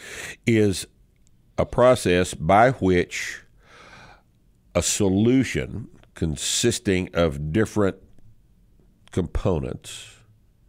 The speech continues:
can be separated from, the components of which can be separated from each other by heating. For example, in a beer,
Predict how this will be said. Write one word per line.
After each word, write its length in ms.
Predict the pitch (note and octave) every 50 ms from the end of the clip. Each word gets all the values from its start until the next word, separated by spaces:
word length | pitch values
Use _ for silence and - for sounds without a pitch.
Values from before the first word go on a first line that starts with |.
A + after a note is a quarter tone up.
| _ _ - - - - - - -
can 220 | _ - G#2+ G2 F2
be 120 | G2+ G2
separated 1000 | - - - - - C#3 C#3 B2+ - G2+ F2+ E2+ D#2 D2 C#2 B1+ B1+ C2+ G2 A2 A2 - - - _ _ _ _ _ _ _ _ _ _ _ - _ _ _ - - - _ _ _ _ - -
from, 380 | - - G#2 F#2+ F2 D#2 C#2+ - _ _ _ _ _ _ _ _ _ _ _ _ _ - - - - - - _ -
the 140 | D2+ D#2
components 640 | - - - - - - - A#2 A#2+ A2+ G#2 F2+ -
of 120 | F2+ D2+ E2
which 220 | F#2 G2 F#2+ -
can 100 | G2+ F2
be 120 | D#2+ D#2+
separated 640 | D2+ - - B2 C3 B2+ - E2+ D#2+ D#2 D2+ D2 C#2+
from 180 | - D2+ D2 D2
each 180 | C#2+ C#2 -
other 400 | - - C2 C#2 D#2 G#2 B2+ A#2 - _ _ _ _ _ - _ _ _ _
by 140 | E2 D#2+ D#2+
heating. 500 | - - C#3+ C3 A#2+ E2+ C#2+ - - - - - - - _ _ _ _ _ _ _ _ _ _ _ _ - - _ _ - - - - - - - - - - - _ _ - _ _ _ _ _ _ _ _ _ _ _ _ _ _ _ _ -
For 180 | G#2+ A#2+ B2
example, 480 | G#2 F2+ B2 A#2+ G#2+ - - B1+ G#1+ - _ _ _ - _ _ _ _ _ _
in 460 | A#2+ C3 C3+ C3+ C3+ C3+ C3+ B2+ - - - - - _ _ _ - _
a 280 | F2 F2+ F2 E2+ D#2+
beer, 720 | C#2 D2 D2+ D2+ D#2 G#2+ G#2+ G2 D2+ C2 - - - -